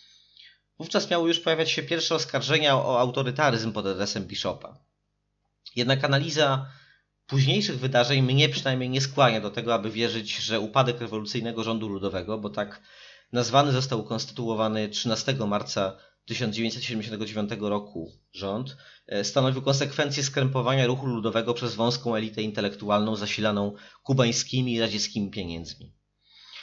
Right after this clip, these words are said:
Taka jest raczej amerykańska interpretacja procesu politycznego, zawarta w przynajmniej,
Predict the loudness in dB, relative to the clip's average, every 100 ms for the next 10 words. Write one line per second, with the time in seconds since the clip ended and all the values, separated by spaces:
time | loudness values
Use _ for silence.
0 | -20 _ 0 4 4 4 2 2 2 2
1 | 6 8 8 4 -2 -2 -6 -4 -4 -4
2 | -8 -10 -8 -8 -6 -8 -6 -6 -4 -4
3 | -2 -2 -2 -2 0 2 0 2 2 4
4 | 2 2 -2 -4